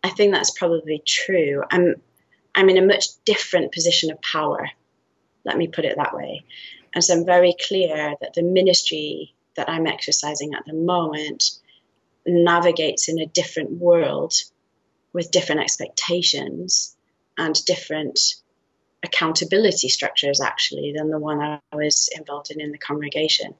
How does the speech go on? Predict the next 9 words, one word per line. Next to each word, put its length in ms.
So 120
actually 240
I 20
have 160
much 320
greater 460
accountability 800
now, 340
interestingly, 840